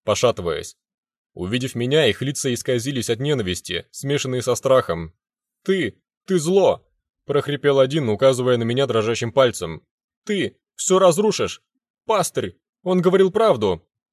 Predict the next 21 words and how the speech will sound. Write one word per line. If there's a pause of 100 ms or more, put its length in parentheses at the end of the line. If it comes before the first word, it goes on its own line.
(200)
"Мор! (360)
Ты (240)
чудовище!" (520)
вторил
ему
другой. (280)
Его
голос
срывался
на
визг. (360)
"Ты! (440)
Ты!" (680)
И
тут (380)
что-то
внутри
меня
дернулось. (340)
Не
исток,